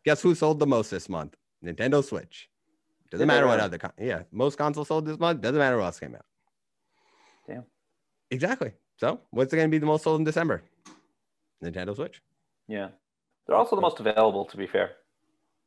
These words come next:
Speaker 1: I mean, this has been a recurring. They've had a twenty-three month streak, streak of just
Speaker 2: Yeah.
Speaker 1: being the top selling console, and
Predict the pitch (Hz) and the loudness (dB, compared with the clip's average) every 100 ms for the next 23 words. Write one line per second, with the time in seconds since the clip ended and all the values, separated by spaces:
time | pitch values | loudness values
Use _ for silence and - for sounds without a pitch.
0 | _ - - 95 123 - 113 90 117 101 | _ -20 -12 -8 -6 -6 -4 -2 -2 -2
1 | 95 143 110 95 113 113 - 123 113 104 | -2 -2 -2 -2 -2 -4 -4 -4 -4 -4
2 | 113 110 104 - 135 98 85 _ _ _ | -4 -4 -6 -6 -8 -8 -14 _ _ _
3 | _ - - 151 - 95 90 85 92 90 | _ -16 -6 -4 -4 -8 -8 -8 -6 -4
4 | 101 92 98 - 95 87 110 110 80 78 | -4 -4 -6 -6 -8 -6 -6 -6 -10 -10
5 | _ _ _ _ - 95 95 87 | _ _ _ _ -10 -6 -4 -4